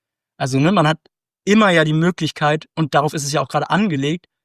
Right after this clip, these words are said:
zu recherchieren, sinnvoll nachzuschlagen und sich dann immer casebezogen einzuarbeiten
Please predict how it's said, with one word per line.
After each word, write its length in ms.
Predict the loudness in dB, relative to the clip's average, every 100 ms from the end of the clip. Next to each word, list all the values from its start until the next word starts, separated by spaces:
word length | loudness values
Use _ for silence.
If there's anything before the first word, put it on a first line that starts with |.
| _
zu 140 | -4
recherchieren, 800 | -2 0 -2 0 0 2 0 -2
sinnvoll 280 | -4 -4 -2
nachzuschlagen 680 | -2 -2 -4 -6 0 0 0
und 160 | -4 -6
sich 100 | -6
dann 160 | -6
immer 160 | -4 -2
casebezogen 560 | -2 -2 -4 -4 -2
einzuarbeiten 640 | 0 -2 -2 -2 -4 -4 -10